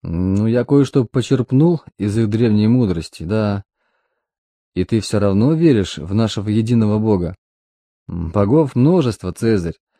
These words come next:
Вот только пути, которыми люди к ним приходят, разные. Но в своей тетради ты описываешь Британию как неспокойную землю.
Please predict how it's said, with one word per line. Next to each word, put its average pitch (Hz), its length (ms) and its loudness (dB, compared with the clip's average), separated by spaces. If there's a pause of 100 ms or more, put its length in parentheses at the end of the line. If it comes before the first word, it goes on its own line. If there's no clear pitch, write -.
(600)
Вот 101 280 -2
только 123 320 0
пути, 120 600 0
которыми 113 520 0
люди 110 320 0
к - 80 -12
ним 110 180 0
приходят, 104 600 -2
разные. 87 720 -2 (560)
Но 98 460 -2
в - 60 -18
своей 120 340 -2
тетради 117 520 -2
ты 110 180 0
описываешь 107 560 -2
Британию 107 680 -2 (440)
как - 180 -10
неспокойную 117 680 2
землю. 107 440 0